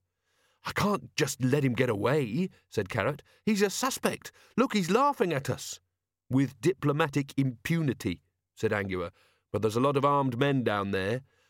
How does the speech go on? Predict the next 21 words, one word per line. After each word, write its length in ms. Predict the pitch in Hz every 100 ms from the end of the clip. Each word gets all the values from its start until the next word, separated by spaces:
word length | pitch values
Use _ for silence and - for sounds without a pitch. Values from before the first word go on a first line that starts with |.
| -
"My 220 | 131 170
strength 480 | 143 - 160 165 -
is 140 | 143
as 140 | 156 139
the 100 | 139
strength 400 | - 170 156 151
of 120 | 135
ten 300 | 170 165 135
because 320 | 123 156 120
my 160 | 135 143
heart 340 | 156 180 165
is 140 | 151
pure," 520 | 135 180 190 135 107 - _ _
said 220 | - 107 -
Carrot. 380 | 104 76 - - _ _ _ _
"Really? 500 | 101 117 139 240 220 _ _ _ _ _ -
Well, 140 | 120
there's 140 | 120
eleven 320 | 123 139 175 123
of 100 | 113
them." 380 | 135 87 110